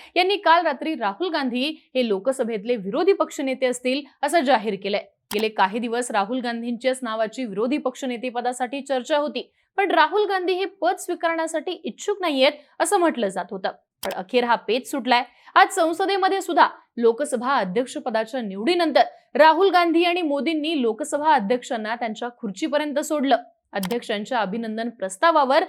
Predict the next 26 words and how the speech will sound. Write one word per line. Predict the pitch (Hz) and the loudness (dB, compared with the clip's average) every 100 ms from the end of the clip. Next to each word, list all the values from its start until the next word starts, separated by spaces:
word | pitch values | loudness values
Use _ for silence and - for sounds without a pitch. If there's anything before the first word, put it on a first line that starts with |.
| - _ | -4 _
विरोधी | 247 381 453 440 | 2 4 6 6
पक्षनेते | 392 381 370 330 269 | 4 0 -4 -4 -2
म्हणून | 320 320 320 | -2 -2 0
राहुल | 247 233 294 | 0 0 -2
गांधींनी | 240 202 202 208 226 | -4 -6 -6 -6 -6
भाषण | 190 226 226 254 | -6 -6 -4 -6
सुद्धा | 214 196 196 | -6 -8 -8
केलं. | 196 208 - _ _ - | -4 -4 -4 _ _ -8
खरं | 220 214 | -6 -2
तर | 226 | -2
याआधी | 202 214 233 214 247 | 2 4 4 4 -2
राहुल | 208 190 254 | -2 -2 -4
गांधी | 226 208 240 - | -4 -4 -8 -4
खासदार | 185 185 254 277 | -4 0 2 4
राहिलेले | 262 262 254 | 4 6 6
आहेत, | 254 262 _ _ | 4 0 _ _
काँग्रेसचे | 311 320 339 330 359 | 4 4 2 2 2
राष्ट्रीय | 320 302 311 349 | 2 2 0 0
अध्यक्ष | 320 339 339 | 2 0 -2
सुद्धा | 339 339 339 | -4 2 4
राहिलेले | 330 320 330 302 | 6 4 4 4
आहेत, | - - _ - | 2 -6 _ -8
पण | 190 | -8
त्यांनी | 175 233 220 226 - | -2 -2 0 -6 -4
आतापर्यंत | 196 - 277 214 208 226 | -2 0 0 0 -2 -2
संसदेमध्ये | 262 - 220 220 349 370 349 254 | -2 -4 -6 -4 -2 0 2 2